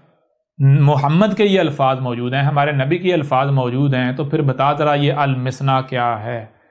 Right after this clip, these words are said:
हमारे ऊपर ये रवायत वाज़े कर। जी।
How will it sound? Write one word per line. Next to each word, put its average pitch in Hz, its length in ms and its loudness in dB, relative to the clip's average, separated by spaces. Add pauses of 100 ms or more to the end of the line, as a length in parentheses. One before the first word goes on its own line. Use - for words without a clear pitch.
हमारे 165 240 2
ऊपर 165 140 0
ये 156 120 2
रवायत 127 300 0
वाज़े 110 260 -4
कर। 101 160 -16 (1800)
जी। 135 180 -4